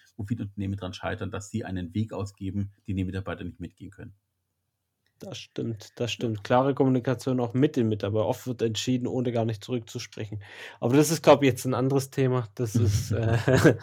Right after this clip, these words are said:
Speaker 1: Führt zu weit, ja.
Speaker 2: Genau.
Speaker 1: Gut, ähm, Thema Kundenbindung auch übrigens an unserer Stelle. Ähm, genial at b zwei minus b e e punkt d e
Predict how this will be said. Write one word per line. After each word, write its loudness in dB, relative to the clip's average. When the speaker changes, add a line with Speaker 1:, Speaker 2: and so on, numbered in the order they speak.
Speaker 1:
Führt 2
zu 6
weit, 0
ja. -2
Speaker 2:
Genau. 2
Speaker 1:
Gut, 2
ähm, 2
Thema 4
Kundenbindung 0
auch 0
übrigens -2
an -2
unserer 2
Stelle. -2
Ähm, 4
genial 4
at -2
b 2
zwei 0
minus 2
b 0
e -2
e 0
punkt -6
d 0
e 0